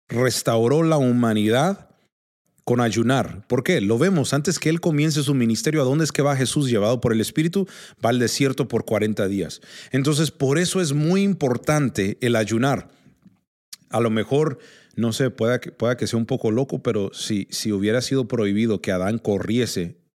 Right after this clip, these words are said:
y hubiera corrido y como resultado hubiéramos nosotros, eh, caído, yo creo que a lo mejor en vez de ayuno hubiera sido por veintiún días, nos la pasamos corriendo, no sé, no sé, pero es un pensar solamente,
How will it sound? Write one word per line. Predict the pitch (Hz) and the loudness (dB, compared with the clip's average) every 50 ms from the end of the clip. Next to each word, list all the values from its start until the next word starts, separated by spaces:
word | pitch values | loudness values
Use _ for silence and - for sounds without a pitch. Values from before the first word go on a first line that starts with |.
| _ _ _ _ | _ _ _ _
y | 104 101 | -4 -2
hubiera | 95 95 101 110 117 | 0 0 0 0 0
corrido | - - 110 98 101 110 120 117 98 92 87 87 - | 0 -2 -2 0 0 0 0 0 0 0 -2 -2 -4
y | - 113 | -4 -4
como | - - 104 104 | -2 -2 -2 0
resultado | 98 98 92 - - 95 87 - 113 117 120 107 | 0 -2 -2 -2 -4 -6 -4 -2 0 0 2 0
hubiéramos | 95 90 95 98 98 101 110 117 113 104 - - - - - - - - - - - _ | 0 0 0 0 0 0 0 0 0 -2 -2 -6 -12 -20 -20 -20 -20 -20 -20 -20 -14 _
nosotros, | - 92 87 - - 101 - - 110 120 113 98 82 - - - _ _ _ _ _ _ _ _ _ - | -6 -4 -2 -2 -2 -2 0 0 0 2 2 0 -2 -4 -10 -14 _ _ _ _ _ _ _ _ _ -4
eh, | 107 98 92 90 87 85 - | -2 -2 0 0 -2 -4 -4
caído, | - 85 87 92 95 98 113 127 131 131 | -4 -2 -2 0 0 0 0 0 0 0
yo | - 110 101 | -2 -4 -2
creo | - 123 117 117 | -2 -2 -2 0
que | - 123 | 0 -2
a | |
lo | 113 101 | -2 0
mejor | 98 95 87 110 113 | -2 -2 -2 -2 0
en | 107 101 | 0 0
vez | 107 107 104 | 0 0 0
de | 113 | 0
ayuno | 101 90 87 107 117 127 117 | 0 0 -2 -2 -2 -2 0
hubiera | 101 101 101 104 | 0 0 0 0
sido | 92 107 113 110 101 90 | -2 -2 -2 -2 -2 -4
por | 95 92 - - 107 98 | -8 -10 -8 -6 -4 -4
veintiún | 95 95 95 95 90 - 120 123 117 | -2 -4 -4 -4 -4 -2 -2 0 0
días, | 113 131 123 107 104 | 0 0 0 0 -2
nos | 101 95 95 | -4 -4 -4
la | 95 98 | -4 -4
pasamos | - 92 - - 113 113 113 - | -4 -4 -4 -2 -2 -2 -4 -4
corriendo, | - - 98 95 107 113 110 98 90 | -4 -4 -2 0 0 0 0 0 0
no | 95 113 - | 0 0 0
sé, | - 120 101 82 - - _ _ _ _ | 2 0 0 -2 -4 -10 _ _ _ _
no | 113 127 135 | -2 0 2
sé, | 120 139 123 101 - - - - - - - | 2 2 2 0 -2 -6 -14 -20 -20 -20 -4
pero | - 143 151 165 | 0 0 2 2
es | 180 180 156 | 2 2 2
un | 202 208 196 | 0 0 0
pensar | 196 185 165 165 147 202 202 180 160 | 0 0 0 0 0 0 0 0 0
solamente, | 185 190 180 165 175 175 143 - - - | 0 0 0 2 0 0 0 -2 -6 -12